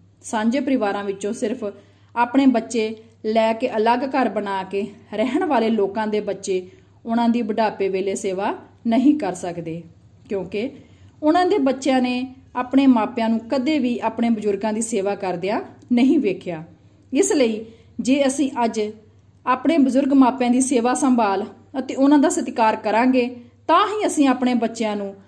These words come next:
ਆਪਣੇ ਬੁਢਾਪੇ ਦੀ ਸੇਵਾ ਕਰਨ ਦੀ ਆਸ ਕਰ ਸਕਦੇ ਹਾਂ।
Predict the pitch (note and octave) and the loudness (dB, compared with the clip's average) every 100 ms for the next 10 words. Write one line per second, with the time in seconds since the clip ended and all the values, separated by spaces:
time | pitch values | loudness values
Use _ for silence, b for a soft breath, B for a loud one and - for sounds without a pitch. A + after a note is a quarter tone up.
0 | b - B3 A#3+ C#4 B3+ C4 A3+ - A3+ | b -4 -2 2 4 4 4 2 2 0
1 | A3 G#3 G3+ b b b b b _ - | 0 -6 -12 b b b b b _ 0
2 | D4+ C#4 E4 C4 A#3 G#3 G#3+ A3 - - | 2 4 2 2 0 0 -4 -6 -12 0
3 | A#3 A#3+ C#4 C4+ - - A#3+ B3+ G#3+ F3+ | 2 2 -2 -8 -6 -2 0 0 -2 -4
4 | F#3 F#3 | -6 -6